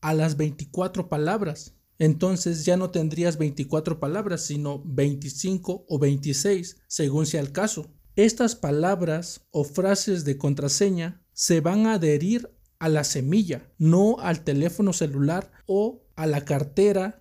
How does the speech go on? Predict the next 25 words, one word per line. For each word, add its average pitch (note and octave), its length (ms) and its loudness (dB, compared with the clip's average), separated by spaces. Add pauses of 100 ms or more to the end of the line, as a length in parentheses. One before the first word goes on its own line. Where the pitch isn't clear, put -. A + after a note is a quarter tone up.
(120)
por D#3+ 400 0
simple F#3 400 2
motivo F#3 460 2
de D#3+ 120 2
privacidad. D3 640 -2 (120)
No E3+ 160 2
lo G3 80 4
debes F#3+ 260 2
de D#3 100 -4
confundir D3 460 -2
con D#3+ 160 0
el C3 140 -2
PIN. F3+ 240 -2 (160)
Si - 200 -2
utilizas F3 1000 0
palabras G3 580 4
adicionales D3+ 640 -2
para B2 240 -4
reforzar C3 680 -6
esta F3 260 -4
semilla D#3+ 400 0
de E3 100 0
recuperación, F3+ 840 -2
por D3 180 4
favor, D#3 640 -2